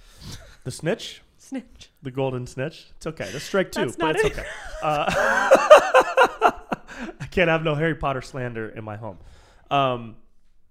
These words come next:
Speaker 1: no, this is, I can't believe I'm making this metaphor, but it's the first thing I thought of because I'm twelve. Uh, there's a creature called the boggart, which lives <laughs> in a, in a little wardrobe or, like, a closet or something, dark and cramped. And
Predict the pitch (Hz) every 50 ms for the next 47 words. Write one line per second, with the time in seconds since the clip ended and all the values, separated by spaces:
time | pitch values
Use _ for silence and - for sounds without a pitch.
0 | _ - - 143 127 127 - 143 135 131 131 131 - 131 123 - - 131 120 110
1 | 117 113 107 113 110 110 101 113 104 107 - - 143 - - 123 107 - 127 117
2 | - - - 170 - - - 143 143 135 - 156 151 131 123 117 - - - -
3 | 262 233 196 190 185 - - - 139 131 131 - - 180 170 147 123 92 90 -
4 | - _ _ _ _ - - - 175 170 170 170 165 160 156 - - - _ -
5 | 165 170 151 175 170 165 165 165 156 - 156 147 - - 220 208 - 196 - 180
6 | 160 135 123 117 139 135 143 147 170 175 175 - - - - - - - 120 131
7 | 131 131 127 - - - - 160 165 160 160 160 160 - - - 392 294 - -
8 | - - - - - - 151 147 147 143 147 143 139 123 120 135 139 147 139 147
9 | 151 156 156 143 147 135 131 123 120 117 - - 131 123 127 127 147 147 135 127
10 | - 143 143 180 185 180 - - - - - _ - 143 131 127 131 131 127 143
11 | 143 - 131 120 113 - - 127 127 143 160 - - - _ _ _ _ _ _
12 | _ _ - 139 135 131 135 131 131 131 127 131 131 127 127